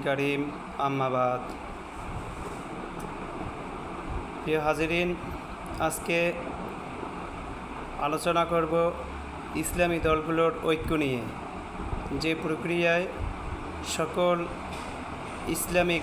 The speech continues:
দল এক কাতারে আসা সম্ভব। আমি জানি না বড় বড় দলগুলির কর্ণধাররা কি করে এক হবে এই প্ল্যাটফর্মটা খুঁজে পাচ্ছে না কেন।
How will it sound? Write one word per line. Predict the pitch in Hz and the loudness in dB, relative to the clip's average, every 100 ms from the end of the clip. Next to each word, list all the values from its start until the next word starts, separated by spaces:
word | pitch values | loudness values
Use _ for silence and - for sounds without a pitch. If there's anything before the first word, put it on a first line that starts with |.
| - | 4
দল | 147 147 160 180 156 | 8 8 6 2 0
এক | 165 160 | 0 2
কাতারে | 165 160 160 160 | 2 4 4 4
আসা | 143 - | 4 2
সম্ভব। | 139 147 135 120 120 - - - - - - - - - - - - | 0 2 2 2 0 0 -6 -4 -6 -6 -6 -6 -6 -8 -8 -8 -2
আমি | 156 175 | 0 2
জানি | 165 156 165 180 | 6 8 8 6
না | 160 160 196 - - - - - - - - - | 4 4 0 -2 -2 -2 0 0 0 2 2 4
বড় | 151 160 165 | 6 8 8
বড় | 170 170 175 175 - - - - - - - - 147 | 6 8 6 4 0 0 0 0 -2 -2 -2 0 6
দলগুলির | 156 160 175 170 165 160 - - - - | 6 6 2 4 4 2 -2 -4 -4 0
কর্ণধাররা | 156 160 175 165 170 165 170 175 - - - - - - - - - - - - - - - - - - - - - - - - - | 4 6 6 4 4 6 6 6 0 -4 -2 -4 -4 -4 -6 -6 -6 -6 -6 -6 -4 -4 -6 -8 -8 -6 -6 -6 -6 -6 -6 -6 -2
কি | 233 220 | 0 4
করে | 233 226 226 226 - - - - - - - - - - - - | 6 6 4 2 -2 -6 -4 -4 -6 -6 -8 -6 -6 -6 -4 2
এক | 202 208 - | 4 4 2
হবে | 208 196 202 | 2 4 4
এই | 202 190 190 190 | 4 4 6 4
প্ল্যাটফর্মটা | - 185 185 185 185 180 180 180 | 2 4 4 4 2 4 2 0
খুঁজে | - 160 180 170 | 2 0 0 4
পাচ্ছে | 170 - 180 | 2 4 2
না | 160 | 2
কেন। | 135 | 2